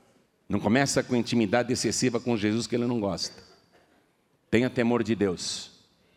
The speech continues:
Não fique achando que ele é um coleguinha, não. Não perca o temor dele, não. Eu sou Senhor e Mestre. E se eu, Senhor e Mestre,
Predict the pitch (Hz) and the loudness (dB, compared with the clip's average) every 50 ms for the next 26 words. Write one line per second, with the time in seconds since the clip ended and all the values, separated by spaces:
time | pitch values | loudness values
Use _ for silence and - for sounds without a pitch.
0 | _ _ _ _ _ _ - 95 95 - 139 120 143 135 - - 135 135 120 127 | _ _ _ _ _ _ -4 -2 0 0 2 2 2 2 4 2 2 2 4 4
1 | 127 127 127 107 - 131 123 123 120 107 117 123 123 117 117 113 98 92 87 - | 4 4 4 2 2 2 4 4 2 2 2 2 2 2 2 0 -2 -4 -6 -10
2 | - - - - _ _ _ _ _ _ _ _ _ _ _ _ _ _ _ _ | -14 -20 -20 -20 _ _ _ _ _ _ _ _ _ _ _ _ _ _ _ _
3 | _ _ _ _ _ _ _ 226 233 233 - _ 214 214 214 208 - - _ _ | _ _ _ _ _ _ _ _ -20 -20 -20 _ -20 -20 -20 -20 -20 -20 _ _
4 | - 311 - - - - - _ _ - 95 101 92 139 147 143 160 151 - 156 | -20 -20 -20 -20 -20 -20 -20 _ _ -6 -2 4 4 4 6 6 2 2 4 4
5 | 143 135 139 139 139 - 139 139 139 147 143 135 127 110 92 80 - - - - | 4 4 4 2 2 4 4 4 4 4 4 2 2 2 0 -4 -8 -16 -20 -20
6 | - _ _ _ _ _ _ _ _ _ _ _ _ _ _ _ _ _ _ _ | -20 _ _ _ _ _ _ _ _ _ _ _ _ _ _ _ _ _ _ _
7 | _ - - 95 90 - - - - 123 131 131 127 110 - - - - - _ | _ -8 -4 -4 -2 0 0 0 2 2 2 2 2 -2 -6 -12 -20 -20 -20 _
8 | _ _ _ _ - - - - 113 101 98 95 104 113 127 - - - 123 110 | _ _ _ _ -16 -12 -6 -4 -2 -2 0 0 0 0 0 -2 -4 -4 -2 -2
9 | 101 95 90 87 - - - - - - - 120 110 - - - - 120 107 101 | 0 -2 -2 -4 -6 -10 -12 -14 -16 -14 -10 -8 -6 -4 -4 -2 0 2 2 2
10 | 95 95 90 87 87 - - - - - - - - - - - - - 127 107 | 2 2 0 -2 -4 -8 -18 -20 -20 -20 -20 -12 -6 -4 -2 -2 0 0 0 0
11 | 104 101 107 127 147 170 165 - - - - 135 127 113 98 95 90 90 98 101 | 0 0 0 2 2 0 -2 -4 -6 -2 0 2 2 2 0 0 -2 0 0 -2
12 | 101 - - - - - - - 107 85 87 76 76 | -2 -2 -4 -4 -6 -6 -4 -4 -2 -2 -2 -4 -6